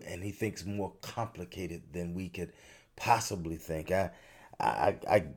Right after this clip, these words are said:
I thought about that, and God gave me the revelation. I, I looked it up. Uh, Padilla dot com says this: "There's a difference between intelligent and intellectual.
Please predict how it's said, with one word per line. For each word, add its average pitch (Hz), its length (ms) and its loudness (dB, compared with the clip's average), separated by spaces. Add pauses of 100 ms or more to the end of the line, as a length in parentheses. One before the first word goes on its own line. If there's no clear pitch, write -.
(140)
I 98 100 4
thought 143 300 12
about 113 340 6
that, 95 220 4
and 92 140 -6
God 107 260 8
gave 104 240 4
me 101 100 0
the 95 120 0
revelation. 98 720 2
I, 87 200 -4
I 87 120 -2
looked 101 300 2
it 95 100 2
up. 107 320 6 (460)
Uh, 87 480 4 (300)
Padilla 110 380 8
dot 92 240 2
com 110 300 2
says 90 320 0
this: 107 260 2
"There's 95 220 2
a 87 40 -4
difference 120 340 6
between 92 380 -4
intelligent 101 800 0 (260)
and 98 160 4
intellectual. 95 800 0